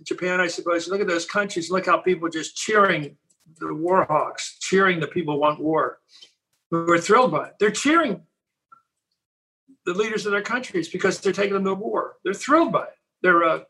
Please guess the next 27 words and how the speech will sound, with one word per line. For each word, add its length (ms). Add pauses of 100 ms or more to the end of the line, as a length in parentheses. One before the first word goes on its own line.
(480)
they're 120
open 240
to 120
any 160
charge. 500
Did 180
the 80
Poles 540
invited 480
Germany? 640 (340)
Are 60
you 40
kidding 280
me? 280 (720)
Did 120
they 120
actually 260
believe 400
in 60
that 140
case 300
White? 320
They 160
believed 420
the 100
argument 400
that, 140